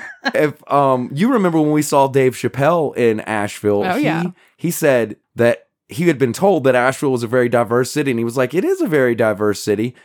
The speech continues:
Speaker 1: You have every kind of white person that <laughs> exists
Speaker 2: Mm-hmm.
Speaker 1: in,
Speaker 2: Yep.
Speaker 1: in, in Asheville." And I feel like he was dead <laughs> balls right about
Speaker 2: Oh,
Speaker 1: that
Speaker 2: yeah.
Speaker 1: because that is what Asheville is. And so you get a lot of this performative wokeness there.
Speaker 2: Mm-hmm.
Speaker 1: And it's, it's fascinating because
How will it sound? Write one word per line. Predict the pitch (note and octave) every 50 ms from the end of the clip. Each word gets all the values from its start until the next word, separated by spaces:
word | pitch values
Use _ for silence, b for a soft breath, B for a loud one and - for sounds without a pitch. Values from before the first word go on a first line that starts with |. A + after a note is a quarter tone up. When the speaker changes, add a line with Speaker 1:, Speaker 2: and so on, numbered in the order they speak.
| b b b
Speaker 1:
You | E3 E3+
have | - -
every | - D#3+ F#3 F3+ F#3+ G#3 G#3+ A3
kind | F#3 - - F3 E3+ E3+ F3+ F3+
of | E3
white | D3 B2 B2+ C3 C3+ -
person | - C3 B2+ B2+ - - C#3 C3+
that | C3+ C3+ C3+ -
<laughs> | F#3+
exists | D#3 G3+ A3 B3 A#3 G3+ F#3+ F3+ F3 F#3 F#3 F#3 G3+
Speaker 2:
Mm-hmm. | A3+ G#3 G#3+ A#3+ D4 F4 E4+ - C#3 -
Speaker 1:
in, | -
Speaker 2:
Yep. | C#3 C#3+ C4+ E4 C#4+ - - -
Speaker 1:
in, | C3+ C#3 C3+ C3+ B2
in | C#3 C3+ B2+
Asheville." | B2 A#2+ A#2 A#2 - - A2+ A2
And | A#2 A#2+
I | B2+
feel | B2 - E3+
like | D#3 D#3+ B2+
he | D3+
was | C#3+ B2 F#2 G2
dead | F#2 F2 B2+ C3 C3 C3 G#2+
<laughs> |
balls | G#2 B2 A2+ C#3+ C#3 B2 A#2
right | A#2+ A#2 A2+ A2
about | G2 F#2+ F#2 F#2 F2
Speaker 2:
Oh, | F3
Speaker 1:
that | F2+ F#2+
Speaker 2:
yeah. | - -
Speaker 1:
because | F#2+ - G#2 F#2 E2 - b b b b b b b b b -
that | B2 C3+ C#3
is | C#3 C#3+ C3+ G#2+
what | A2+ A2+ A2
Asheville | G2+ F#2 F2 E2+ - - F2+ E2+ E2+
is. | F#2+ G2
And | A2+ G#2+ G#2
so | - B2
you | B2+ C3+ C3+
get | C3+ E3 D#3
a | C3+
lot | B2 A#2+ B2+ C#3+ D3+ D#3 D3+
of | B2 G#2+
this | A2 G2+ -
performative | - - A#2+ G#2 - - B2+ B2 A#2 A#2 A#2 A2 - G#2+ F#2+
wokeness | F2 F#2+ G2 G2+ G#2 - - D#2+ C#2 C#2 - -
there. | - - A1 G#1 G#1 -
Speaker 2:
Mm-hmm. | D#3+ D3+ D3+ D3+ C3+ C3 - - E3+ E3+ _ -
Speaker 1:
And | C3 C3+ C3+ C3 B2+ - -
it's, | D3+ D3+ - - _
it's | - - G2 - - - _ _ _ _ _ _ _ _
fascinating | _ - D3 E3+ A3 C4 - - D#3 D3 C#3+ C#3+ C#3+
because | C3+ A#2+ - D3+ C3+ B2 - -